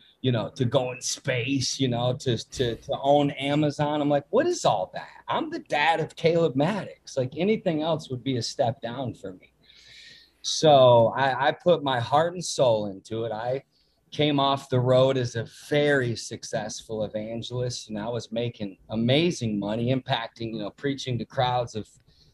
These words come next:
thousands, and, um,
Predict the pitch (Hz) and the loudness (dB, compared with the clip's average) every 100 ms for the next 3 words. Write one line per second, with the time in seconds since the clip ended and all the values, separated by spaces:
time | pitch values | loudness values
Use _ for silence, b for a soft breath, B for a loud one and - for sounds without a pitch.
0 | _ 143 - 147 165 170 131 - - _ | _ -8 2 6 6 6 2 -2 -14 _
1 | - - - - _ _ _ _ - 113 | -16 -16 -18 -20 _ _ _ _ -4 -2
2 | 113 110 107 110 107 101 95 | 0 -2 2 2 2 0 -6